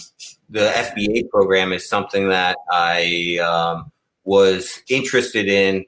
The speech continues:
to help someone else learn how to do it, um, so they could have their own side hustle. And it became something that was so interesting to me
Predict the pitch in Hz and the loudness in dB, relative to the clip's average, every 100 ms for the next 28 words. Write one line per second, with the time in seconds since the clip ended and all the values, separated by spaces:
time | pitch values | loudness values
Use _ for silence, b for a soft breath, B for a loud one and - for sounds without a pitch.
0 | - 107 98 95 92 - 110 - 123 104 | -4 2 4 4 2 0 -2 0 0 2
1 | 101 107 101 98 - 104 113 107 104 98 | 0 0 0 -2 -4 -2 0 0 -2 -2
2 | 85 - 123 101 95 - - B _ - | -4 0 2 4 2 -2 -20 B _ 0
3 | 87 90 92 101 123 123 107 104 95 117 | 2 2 -2 -2 0 0 -2 -2 2 4
4 | 117 110 - 87 85 85 82 92 87 - | 4 2 0 -2 0 -2 -4 -6 -8 -6
5 | 90 90 92 95 95 98 95 - 92 107 | -4 -4 -4 -6 -6 -4 -4 -8 -6 -4
6 | 104 104 - 110 98 104 101 104 98 - | -2 -4 -4 -4 -4 -4 -2 -2 -4 -2
7 | 110 107 170 185 - - - 101 95 101 | -2 0 0 0 0 0 0 -2 -2 0
8 | 95 98 | 2 0